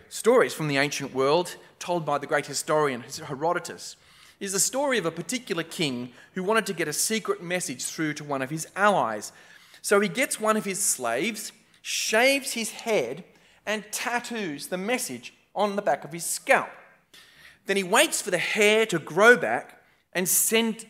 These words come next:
the slave on his way with the simple message at the other end, "My master says, shave my head."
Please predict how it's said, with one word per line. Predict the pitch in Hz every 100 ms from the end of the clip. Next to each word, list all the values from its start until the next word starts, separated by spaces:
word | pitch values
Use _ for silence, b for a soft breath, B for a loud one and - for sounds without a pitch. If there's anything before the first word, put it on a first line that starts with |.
| -
the |
slave | 170 - 170 175 170
on | 151
his | 147 156
way | 135 101 151 180 B B
with | B 160
the | 156
simple | - 254 247 190
message | 123 117 151 160 - B B
at | 135
the | 143
other | 143 120
end, | 110 131 151 b b b b _ -
"My | 151
master | 147 185 202 135
says, | - 110 151 -
shave | - - 131 143
my | 175 170
head." | 156 269 262